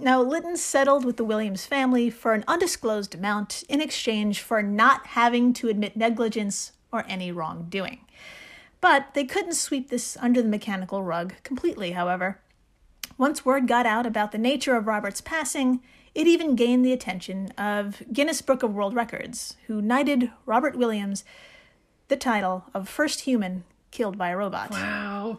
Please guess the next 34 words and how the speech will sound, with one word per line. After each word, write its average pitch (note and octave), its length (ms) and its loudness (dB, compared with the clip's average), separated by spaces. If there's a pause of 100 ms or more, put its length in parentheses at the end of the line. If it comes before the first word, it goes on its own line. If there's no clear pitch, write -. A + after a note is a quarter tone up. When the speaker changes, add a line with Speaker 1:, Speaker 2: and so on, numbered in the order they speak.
(380)
Speaker 1:
Yeah. - 220 -10 (480)
And B3 120 2
if C4 40 6
you E4 80 6
think F#4 220 -6
that's D4+ 260 2
bonkers, D4 760 0 (360)
well, B3 200 4
just D4 300 -2
two D#4+ 140 0
years C#4+ 480 0
later, G#3 500 0 (260)
around C4+ 340 6
the C#4+ 60 2
world, C4 440 4 (100)
it D4+ 100 -4
happened A#3 300 -2
again. G#3 440 -6 (120)
Speaker 2:
Oh, G#3+ 160 -6
no. F#3 400 -4 (100)
Speaker 1:
Yeah. E3+ 280 -4
In A3 140 0
nineteen D4+ 360 0
eighty-one, A3 760 -2 (420)
Kenji C4+ 440 0
Urata G#3 500 -2 (220)
was G#3+ 160 -2
a A3 180 0
maintenance A#3 440 0
worker F3+ 260 -8
at F3 180 -6
the G#3 60 -10
plant G#3 360 -4
for G3 440 -2